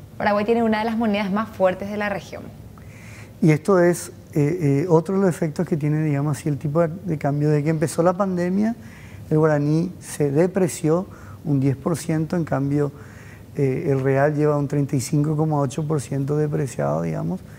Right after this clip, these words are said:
Speaker 2: y por otro lado el peso ciento cincuenta y siete. El peso, estamos hablando, el peso, digamos, blue, eh, respecto al dólar blue, ¿no es cierto? No, no el, no el peso del tipo de cambio oficial. Y esto tiene consecuencias no solamente financieras, sino económicas. ¿Por qué? Porque,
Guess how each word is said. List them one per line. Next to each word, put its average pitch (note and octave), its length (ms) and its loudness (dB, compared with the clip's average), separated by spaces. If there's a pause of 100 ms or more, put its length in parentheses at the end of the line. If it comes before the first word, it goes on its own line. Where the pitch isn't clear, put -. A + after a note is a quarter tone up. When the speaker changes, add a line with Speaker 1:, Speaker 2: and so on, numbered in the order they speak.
(460)
Speaker 2:
y F#3 60 0
por C#3+ 140 2
otro C#3+ 220 2
lado C#3 180 4
el C#3+ 100 2
peso C#3 440 -2
ciento C3+ 400 -2
cincuenta C#3 300 0
y C3 40 -2
siete. B2+ 180 0
El - 80 2
peso, D#3 280 2
estamos F3 240 0
hablando, E3+ 380 0 (500)
el C#3+ 140 0
peso, D3+ 800 0
digamos, C#3 400 2
blue, D3+ 320 2 (280)
eh, D#3 160 -2
respecto C3+ 380 -2
al C3 80 2
dólar C#3 280 2
blue, C#3 200 -2
¿no D3+ 100 -2
es A2+ 60 -6
cierto? D3+ 340 -6 (560)
No, C#3+ 200 2
no C#3+ 180 2
el, C#3 100 0 (100)
no C#3 240 0
el C#3 200 0
peso C3 340 -2
del B2+ 120 -2
tipo C3 200 -2
de C3+ 60 0
cambio B2+ 300 -2
oficial. C3 340 -4 (560)
Y E3+ 80 8
esto F3 240 6
tiene A#3+ 380 4
consecuencias F3 760 2 (460)
no E3+ 80 6
solamente F#3 400 4
financieras, F3+ 640 2
sino F#3 200 2
económicas. F3+ 580 0
¿Por D3+ 240 -4
qué? F#3 160 2
Porque, D3 420 -4